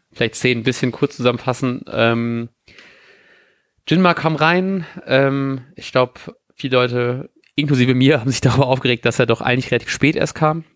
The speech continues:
Ähm, ich guck mal, ob ich die Minute hier noch schnell finde. Nee, ich Dummbatz hab Understat geschlossen, während ich drüber rede. <laughs> Ähm, ja, fand ich, kam ein bisschen zu spät rein. Ich hätte den gerne einfach irgendwie früher gesehen. Kam erst in der vierundachtzigsten Minute.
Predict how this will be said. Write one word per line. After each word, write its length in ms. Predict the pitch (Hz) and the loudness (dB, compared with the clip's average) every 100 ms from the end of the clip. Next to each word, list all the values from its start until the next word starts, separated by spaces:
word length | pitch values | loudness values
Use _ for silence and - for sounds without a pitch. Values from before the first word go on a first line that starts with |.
| - | -2
Ähm, 380 | - 117 117 117 | 2 4 4 0
ich 100 | 131 | -6
guck 120 | - 123 | -8 -6
mal, 80 | |
ob 80 | 123 | -6
ich 60 | - | -6
die 80 | 123 | -4
Minute 340 | 117 156 143 | -4 -4 -4
hier 140 | 131 | -4
noch 100 | 135 | -4
schnell 220 | 123 127 123 | -4 -4 -4
finde. 320 | - 143 131 | 0 0 4
Nee, 160 | 127 | 4
ich 220 | 135 - - | 2 0 -2
Dummbatz 440 | 135 135 - - | 2 0 -2 -4
hab 220 | 131 - - | -6 -8 -6
Understat 520 | 143 143 135 - 135 | -2 0 -2 -2 -4
geschlossen, 580 | - - - 165 - 151 | -4 -4 0 0 0 -2
während 160 | 135 127 | -2 -2
ich 60 | |
drüber 180 | 139 131 | -2 0
rede. 220 | 139 143 - - | 2 2 2 0
<laughs> 380 | 170 - 170 - - - - - - - | 0 0 -2 -2 -8 -8 -10 -14 -20 -4
Ähm, 640 | 131 131 131 127 127 127 - _ _ _ _ _ - - | 2 4 2 0 -2 -4 -8 _ _ _ _ _ -6 0
ja, 160 | 123 | 0
fand 180 | - 151 | 2 -2
ich, 80 | - | 0
kam 140 | 147 | 0
ein 20 | 135 | 0
bisschen 180 | 139 | -2
zu 80 | 143 | -2
spät 240 | - 135 143 | -2 0 2
rein. 160 | 175 | 2
Ich 100 | 165 | 0
hätte 140 | - 131 | -2 -2
den 160 | 127 | 0
gerne 200 | 127 127 | 2 2
einfach 220 | 127 - | 0 -4
irgendwie 220 | 113 117 117 | -4 -4 -2
früher 360 | - 170 156 | 4 4 4
gesehen. 460 | 143 135 143 143 143 | 0 2 2 2 -2
Kam 260 | - 123 | -2 -2
erst 240 | - 123 - | 0 -2 -2
in 260 | - 123 | -4 -2
der 500 | 120 120 117 117 120 131 | 2 2 4 0 -2 -4
vierundachtzigsten 680 | - 127 127 - - - 123 | -2 -2 -2 -8 -14 -6 -2
Minute. 440 | 139 156 151 | -2 0 0